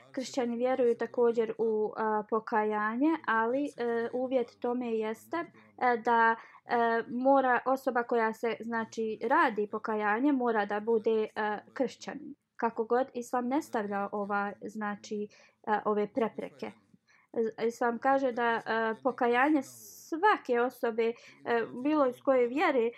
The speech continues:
može da bude prihvat-, prihvaćeno, znači, em, od Allaha Đelešanuhu. Možda grijeh koji, ako oni ne prihvate, e,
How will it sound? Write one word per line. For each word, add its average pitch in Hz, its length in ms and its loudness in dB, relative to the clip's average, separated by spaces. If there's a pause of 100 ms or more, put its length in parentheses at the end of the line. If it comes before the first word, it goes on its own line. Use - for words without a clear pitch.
(200)
može 247 320 2
da 233 120 0
bude 226 440 4
prihvat-, 247 380 2 (520)
prihvaćeno, 226 760 -2
znači, 220 600 -4 (460)
em, 214 580 -4 (920)
od 233 180 -2
Allaha 226 280 4
Đelešanuhu. 226 840 0
Možda 233 300 0
grijeh 262 360 2
koji, 240 340 2
ako 233 200 0
oni 254 180 0
ne 240 120 -4
prihvate, 285 520 0
e, 240 120 2